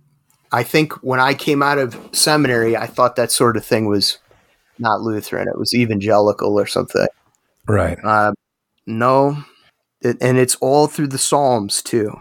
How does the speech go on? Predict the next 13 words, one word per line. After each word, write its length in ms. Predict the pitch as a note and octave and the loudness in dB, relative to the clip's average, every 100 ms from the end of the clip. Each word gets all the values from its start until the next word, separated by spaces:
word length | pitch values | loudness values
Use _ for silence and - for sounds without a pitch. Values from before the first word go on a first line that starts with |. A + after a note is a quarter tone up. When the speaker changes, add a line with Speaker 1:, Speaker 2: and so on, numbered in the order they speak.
| - _ | -20 _
Speaker 1:
When, 300 | B2 G#2 G2+ - | -4 -2 -2 -2
when, 380 | A2+ A2 G2+ - - - - _ - - | 2 4 2 -2 -16 -20 -20 _ -20 -8
uh, 280 | - F#2+ G2 - | -4 -2 -2 -4
David 440 | A2+ B2+ C3+ C3 A#2+ | 2 4 4 2 0
says, 340 | - A#2 G#2+ | 2 4 2
"My 180 | A#2+ A#2+ | 0 0
arms 440 | A#2 B2 B2 A#2+ | 2 2 2 -2
can 160 | - A#2 | -6 -6
bend 280 | A2 A#2 A2+ | -2 -2 0
a 40 | |
bow 280 | A2 A2+ A#2 | -2 2 4
of 120 | A2 G2 | 2 0
bronze," 680 | G#2+ G#2+ G#2+ G#2+ G#2 - | 0 2 0 -4 -4 -6